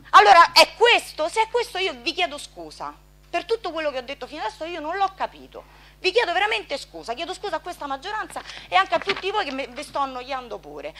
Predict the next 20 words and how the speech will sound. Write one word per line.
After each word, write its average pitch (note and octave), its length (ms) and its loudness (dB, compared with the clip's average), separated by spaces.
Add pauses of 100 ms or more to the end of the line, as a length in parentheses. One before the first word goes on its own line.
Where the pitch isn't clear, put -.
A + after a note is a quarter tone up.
(100)
Però E4+ 240 2
se G#4 240 -2
non D4 200 -2
è C4 180 2
questo A3+ 320 -8
lo C4 100 -8
dovete C#4 380 -10
dire, D3 440 -14
lo A3+ 120 -8
dovete A#3+ 340 -8
scrivere F3+ 540 -10 (180)
e E4+ 120 -12
ci - 140 -8
dovete F4 300 -8
convincere D4 560 -10
che - 60 -18
questa E3+ 240 -14
roba E3 340 -6 (220)
non A3+ 220 0
è A#3 200 4